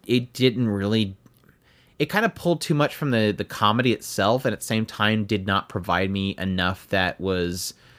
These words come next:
you know, worth replacing that with. So it's like, you pull the comedy away, give me something that's good, and what they gave me was just not all that interesting or entertaining.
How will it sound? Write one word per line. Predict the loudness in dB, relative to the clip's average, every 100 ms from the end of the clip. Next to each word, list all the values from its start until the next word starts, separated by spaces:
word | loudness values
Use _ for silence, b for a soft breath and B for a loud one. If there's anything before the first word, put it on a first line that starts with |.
| b b b b _ _ -2
you | 0
know, | 2
worth | 2 4 2 0 -20 _ -2
replacing | -2 0 0 0 0 0
that | 0
with. | 2 0 -2 -10 _ -6
So | -2
it's |
like, | 0 0
you | -2
pull | 0
the | 0
comedy | 2 2 4 2
away, | 4 2 2 0 0
give | 0
me | 2
something | 0 0 -2 -2
that's | -2 -4
good, | -2 2 4 4
and | 2 0
what | -2 -2
they | -2
gave | 2 2 2
me | 2
was | 0 -2
just | -2 -6 -2
not | 0 0 -2 -4
all | -2
that | -2 -4
interesting | -6 -6 -4 -4 -2
or | 0 0 0 -4 b b b b 0
entertaining. | 2 2 2 2 2 -4